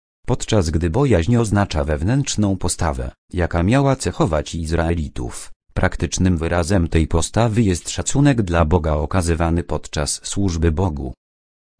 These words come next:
Służba Bogu, jakiej On oczekiwał od Izraelitów, została opisana dwoma hebrajskimi słowami. En oznacza wewnętrzną postawę, jaka miała cechować Izraelitów.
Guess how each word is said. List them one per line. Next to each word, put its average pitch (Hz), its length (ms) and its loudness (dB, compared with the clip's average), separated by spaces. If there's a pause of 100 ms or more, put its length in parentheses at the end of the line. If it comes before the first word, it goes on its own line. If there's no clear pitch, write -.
Służba 113 520 -2
Bogu, 85 440 -2 (220)
jakiej 113 440 2
On 117 160 6
oczekiwał 90 580 0
od 78 260 -6
Izraelitów, 82 880 -2 (240)
została 107 560 0
opisana 76 640 -2
dwoma 87 340 2
hebrajskimi 95 800 2
słowami. 85 640 -2 (220)
En 110 220 2
oznacza 82 480 0
wewnętrzną 98 720 0
postawę, 67 580 -4 (200)
jaka 85 300 0
miała 135 320 2
cechować 85 600 -2
Izraelitów. 80 960 -4